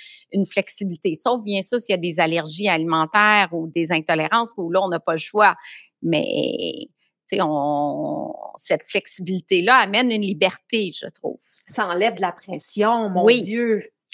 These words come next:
Speaker 2: Parce que
Speaker 1: Ça
Speaker 2: c'est ça
Speaker 1: enlève
Speaker 2: qui est culpabilisant. Quand tu te mets de
Speaker 1: Oui.
Speaker 2: la pression, ben là, dès que tu déroges, tu culpabilises, c'est sûr.
Speaker 1: Oui. Puis la culpabilité, ben là, tu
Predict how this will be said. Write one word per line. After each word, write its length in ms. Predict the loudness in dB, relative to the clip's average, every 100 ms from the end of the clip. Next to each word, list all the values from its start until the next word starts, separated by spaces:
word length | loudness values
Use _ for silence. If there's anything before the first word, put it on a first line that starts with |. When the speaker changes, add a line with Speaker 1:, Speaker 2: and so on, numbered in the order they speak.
| -14 -10
Speaker 2:
Parce 180 | -12
que 100 | -2 2
Speaker 1:
Ça 120 | 4
Speaker 2:
c'est 60 |
ça 60 | 4
Speaker 1:
enlève 280 | 6 4 6
Speaker 2:
qui 80 | 4
est 40 |
culpabilisant. 1040 | 6 4 4 2 2 0 4 6 6 4 0
Quand 120 | -2
tu 160 | -4 -4
te 60 |
mets 100 | 2
de 40 | 4
Speaker 1:
Oui. 40 |
Speaker 2:
la 120 | 4 2
pression, 600 | -2 -2 0 2 2 4
ben 160 | 4
là, 100 | 6
dès 220 | 6 4 2
que 100 | -2
tu 120 | 2
déroges, 720 | 4 6 6 6 6 2 -8 -10 -10 -10
tu 100 | -4
culpabilises, 880 | -4 0 -2 -2 0 0 -2 -8 -12 -8
c'est 100 | -6
sûr. 220 | 0 4
Speaker 1:
Oui. 180 | 4 2 -4 _ _ _
Puis 80 | 0
la 160 | 2 2
culpabilité, 1300 | 0 -2 0 2 2 2 0 0 -2 2 6 6 4
ben 180 | 2
là, 140 | 2
tu 80 | -2